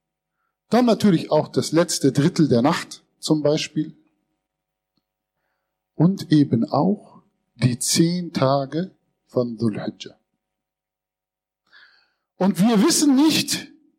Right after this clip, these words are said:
warum Allah sie erwählt hat. Vielleicht ist ein Geheimnis in diesen Zeiten und vielleicht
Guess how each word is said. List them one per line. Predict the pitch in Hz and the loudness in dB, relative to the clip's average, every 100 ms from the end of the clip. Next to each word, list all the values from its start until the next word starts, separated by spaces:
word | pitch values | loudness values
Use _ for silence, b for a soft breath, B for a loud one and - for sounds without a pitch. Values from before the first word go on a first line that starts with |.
| _ _ _ _ _ | _ _ _ _ _
warum | 131 175 170 277 302 | 0 2 2 2 2
Allah | 202 180 175 214 233 208 | 0 0 2 2 2 2
sie | 170 214 | 0 0
erwählt | 165 147 208 247 208 180 | 0 0 0 2 0 0
hat. | 151 240 - - _ _ _ _ _ _ _ _ _ _ _ _ _ _ _ _ _ _ _ | -2 -2 -6 -14 _ _ _ _ _ _ _ _ _ _ _ _ _ _ _ _ _ _ _
Vielleicht | - 180 196 311 320 - - - _ _ _ _ _ _ - | -4 2 4 4 2 0 -6 -10 _ _ _ _ _ _ -2
ist | 214 - | -2 0
ein | 214 240 233 | 0 0 0
Geheimnis | 214 190 294 349 285 202 156 - - - _ _ _ _ - | 0 2 2 4 4 4 2 -2 -6 -12 _ _ _ _ -2
in | 175 170 | 0 2
diesen | 180 175 143 143 | 4 2 0 -2
Zeiten | 160 165 170 214 254 - _ _ _ _ _ _ _ _ _ _ _ _ B B B B B | -2 -2 0 0 -2 -6 _ _ _ _ _ _ _ _ _ _ _ _ B B B B B
und | 320 359 | 0 0
vielleicht | - 294 339 370 392 - - - | 2 4 4 2 0 -2 -6 -10